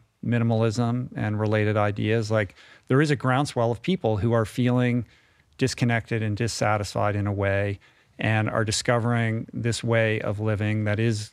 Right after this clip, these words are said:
giving their lives greater meaning and purpose. But in tandem with that, we're also seeing this acceleration of our materialistic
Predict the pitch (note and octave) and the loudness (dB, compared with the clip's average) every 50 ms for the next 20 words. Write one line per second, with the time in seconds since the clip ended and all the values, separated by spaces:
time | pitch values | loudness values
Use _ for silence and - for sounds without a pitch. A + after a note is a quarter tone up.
0 | _ _ - A2+ G#2+ A2 G#2+ G#2+ G#2 G2+ G2+ G#2 G2+ G2+ G2+ G2+ - - - A2 | _ _ 0 0 0 2 0 0 0 0 0 2 2 2 0 -2 -4 -4 -2 0
1 | G#2+ G#2+ G#2 G2+ G2 G#2+ G#2+ G#2 G#2 G2+ G2+ G2 G2+ - - A2 G#2+ G2+ - G#2+ | 0 2 0 0 0 -2 -2 -2 -2 -2 -4 -4 -6 -6 -6 -6 -6 -4 -4 -4
2 | G#2 G#2 - - - - - - - - - _ _ - B2+ C3 B2+ B2+ - - | -4 -4 -6 -8 -10 -14 -20 -20 -20 -20 -20 _ _ 0 2 2 2 0 0 0
3 | C#3+ C#3+ D#3 D#3 C#3 A#2 A2+ A2 G#2+ G2 - A2+ G#2 G#2 G#2 G#2 A2 - _ _ | 0 2 2 2 0 0 0 -2 -2 -2 0 0 2 2 2 0 0 -4 _ _
4 | _ _ _ _ _ _ A#2+ B2 C3 C3+ C3 - C3+ - - - B2+ A#2 A#2 A2 | _ _ _ _ _ _ 2 2 4 2 2 0 -2 -4 -2 0 0 0 0 0
5 | G#2 - - - - _ - - - - - C#3 B2+ A#2 A#2+ G#2+ A2 A2+ A#2+ A#2+ | -2 -4 -6 -10 -12 _ -10 -6 -6 -2 2 2 2 2 2 0 0 0 0 0
6 | - - A2 G2+ G#2 G#2+ G#2 - - A2 G#2+ G2 G2+ G2+ G2+ G#2 G2+ G2 G2 - | 0 0 0 0 -2 -2 -6 -4 -4 -2 -2 0 0 2 2 2 2 0 -2 -2
7 | G#2 G2+ G#2 - - - A#2 G#2+ G#2+ G#2+ G#2 G#2 A2 A2 - - - G#2+ G2+ F#2+ | -4 -4 -4 -4 -2 -2 0 2 2 0 0 0 -2 -4 -4 -4 -4 -4 -4 -4
8 | - - - | -6 -12 -20